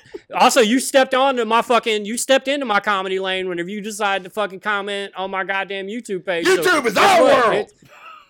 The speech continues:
Speaker 1: <laughs> all right.
Speaker 2: Bitch, it's
Speaker 1: You're
Speaker 2: Christmas
Speaker 1: my
Speaker 2: year
Speaker 1: domain
Speaker 2: round
Speaker 1: now,
Speaker 2: on
Speaker 1: bitch.
Speaker 2: YouTube.
Speaker 1: It's, it's Christmas every day here, bitch. And so <laughs>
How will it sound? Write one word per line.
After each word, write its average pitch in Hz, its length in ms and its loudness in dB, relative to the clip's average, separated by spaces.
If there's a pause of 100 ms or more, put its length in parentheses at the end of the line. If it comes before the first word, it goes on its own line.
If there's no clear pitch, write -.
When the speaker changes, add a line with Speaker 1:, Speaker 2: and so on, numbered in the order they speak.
(160)
Speaker 1:
<laughs> - 200 -4
all 294 120 6
right. 294 460 4
Speaker 2:
Bitch, - 720 -2
it's 339 280 0
Speaker 1:
You're - 60 -2
Speaker 2:
Christmas 320 380 4
Speaker 1:
my 359 100 4
Speaker 2:
year 330 160 6
Speaker 1:
domain 294 200 6
Speaker 2:
round 285 180 8
Speaker 1:
now, 339 260 6
Speaker 2:
on 311 80 4
Speaker 1:
bitch. 349 300 6
Speaker 2:
YouTube. 254 540 0
Speaker 1:
It's, 262 840 0
it's 349 220 2
Christmas 262 400 0
every 311 340 4
day 233 260 4
here, 262 200 6
bitch. 233 300 0 (260)
And 180 180 -2
so 190 720 2 (720)
<laughs> 302 80 -8